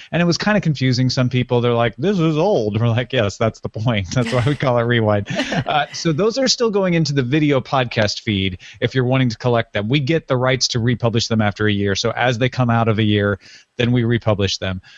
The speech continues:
Speaker 1: Uh, those are happening on Mondays now. Tuesdays is the audio episodes and the Hangout episodes. And if we have video like we're having today, we'll put that out as well. And then Thursdays will be the actual proper video author spotlight starting this week, and that will go into the video podcast feed.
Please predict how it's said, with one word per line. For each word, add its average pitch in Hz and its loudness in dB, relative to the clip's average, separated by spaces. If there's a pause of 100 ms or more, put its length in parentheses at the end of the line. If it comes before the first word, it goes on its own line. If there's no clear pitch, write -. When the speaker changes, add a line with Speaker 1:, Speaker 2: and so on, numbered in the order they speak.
(120)
Speaker 1:
Uh, - -4
those 185 0
are 214 2
happening 151 2
on 131 2
Mondays 107 0
now. 92 -4
Tuesdays 165 0
is 175 0
the 175 2
audio 110 2
episodes 107 -2
and 113 0
the 104 0
Hangout 101 0
episodes. 104 -2
And 147 -2
if - -10
we 175 0
have 185 0
video 139 0
like 131 -2
we're 123 2
having 120 2
today, 107 2
we'll 120 2
put - -8
that 101 0
out 92 -2
as 92 -12
well. 90 -6 (300)
And 139 2
then 131 2
Thursdays 165 0
will 131 2
be 131 0
the 139 2
actual 143 0
proper 131 -2
video 120 0
author 117 -2
spotlight 120 -2
starting 135 0
this 139 0
week, 180 0 (220)
and 120 -2
that 131 0
will 127 2
go 120 2
into 104 -4
the 107 -6
video 104 0
podcast - -10
feed. - -20